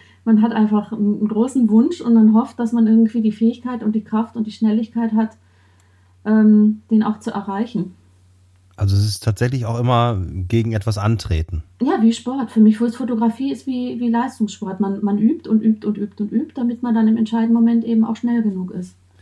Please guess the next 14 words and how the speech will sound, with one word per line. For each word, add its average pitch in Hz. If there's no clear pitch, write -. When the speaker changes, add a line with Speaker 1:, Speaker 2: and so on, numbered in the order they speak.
Speaker 2:
Das 98
heißt, 98
wenn 98
wir 98
jetzt 98
in 98
dem 98
Bild 90
bleiben, 95
Sie 107
trainieren 98
dann 139
auch 135
täglich? 156